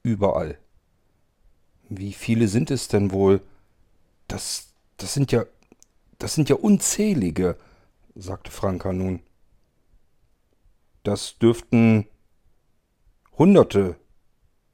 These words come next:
oder vielleicht Tausende sein." "Das habe ich mir auch schon gedacht", meinte ich nun. "Ich frage mich allerdings nur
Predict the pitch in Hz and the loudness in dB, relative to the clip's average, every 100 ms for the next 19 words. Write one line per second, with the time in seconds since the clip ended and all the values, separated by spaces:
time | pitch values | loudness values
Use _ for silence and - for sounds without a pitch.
0 | _ _ 110 98 - 117 - - 160 190 | _ _ -6 -4 2 2 2 0 0 2
1 | 104 90 90 95 95 - _ _ _ _ | -2 -2 -2 -2 -2 -6 _ _ _ _
2 | _ _ _ _ _ _ _ 98 104 117 | _ _ _ _ _ _ _ -14 -4 -2
3 | 113 120 104 117 - 110 87 90 90 - | 2 4 6 4 4 2 4 2 0 -8
4 | - _ _ 92 87 92 87 95 92 - | -20 _ _ -12 -10 -12 -8 -6 -6 -8
5 | _ _ _ _ _ _ _ _ _ _ | _ _ _ _ _ _ _ _ _ _
6 | _ _ _ 113 113 - - 120 135 123 | _ _ _ -2 -2 -4 4 6 6 2
7 | 123 117 120 - 131 120 127 | 2 2 2 2 2 4 2